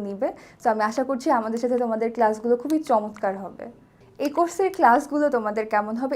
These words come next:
এটা যদি আমি তোমাদের ব্রিফলি একটু বলে দিই, আমাদের এই কোর্সের ক্লাসে আমরা গুরুত্বপূর্ণ টপিকের বেসিক সিকিউ, এমসিকিউ লাইভে কভার করব। এছাড়াও আমরা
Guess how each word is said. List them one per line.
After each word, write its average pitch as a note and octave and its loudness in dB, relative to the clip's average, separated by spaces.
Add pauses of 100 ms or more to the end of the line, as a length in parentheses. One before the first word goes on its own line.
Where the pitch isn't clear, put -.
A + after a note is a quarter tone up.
এটা C#4+ -2
যদি E4 0
আমি D#4+ 0
তোমাদের D4 0 (100)
ব্রিফলি D4 -2
একটু - -6 (140)
বলে G3 -2
দিই, C#4 -4 (440)
আমাদের A#3 0 (180)
এই D#4+ 2
কোর্সের D#4+ -2
ক্লাসে G#3 4
আমরা A3 -2 (120)
গুরুত্বপূর্ণ E4 0 (180)
টপিকের A3+ 2 (100)
বেসিক A3+ 0 (140)
সিকিউ, C4+ -2 (240)
এমসিকিউ B3+ -4 (200)
লাইভে G3+ 4 (100)
কভার G#3 4 (120)
করব। G3 -2 (600)
এছাড়াও D#4 4 (100)
আমরা A3 -2